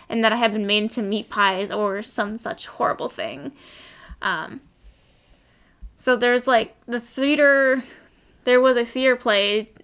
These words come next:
uh, done in eighteen forty-seven called The String of Pearls or The Fiend of Fleet Street. And then nineteen seventy-nine is when, uh, Stephen Sondheim and Hugh Wheeler did the Sweeney Todd of, Sweeney, bleh, Sweeney Todd, right, Demon Barber of Fleet Street.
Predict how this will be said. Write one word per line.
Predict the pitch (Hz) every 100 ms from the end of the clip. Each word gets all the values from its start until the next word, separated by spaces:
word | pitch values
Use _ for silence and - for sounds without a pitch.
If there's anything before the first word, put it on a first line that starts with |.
| -
uh, | 208 202
done | 220 208
in | 208
eighteen | 214 - 226
forty-seven | 220 233 254 220 202 214
called | 202 185
The |
String | 196 - -
of | 208
Pearls | 220 202 233
or | - 202
The | 196
Fiend | 208 190 - - -
of | 196 196 -
Fleet | - - 226 214
Street. | - - 214 214 - - - - - - _
And | 220
then | 226 208
nineteen | 214 214 226
seventy-nine | - 220 202 202 233 233 233 233
is | 220 214
when, | 220 208 208 214 - -
uh, | - - 214
Stephen | - 233
Sondheim | 233 302 311 262 214
and | 220
Hugh | 247 254
Wheeler | 254 247 220
did | 220 202 202
the | 202
Sweeney | - 214 208
Todd | 208 185 175
of, | - 190 190 - 302 _ _ _ - - -
Sweeney, | - 240 220 220 208 -
bleh, | - 226 - -
Sweeney | - - 269 330 311
Todd, | 269 233
right, | 226 214 214
Demon | 233 233
Barber | 214 214 214
of | 208
Fleet | - - 226 -
Street. | - 139 127 -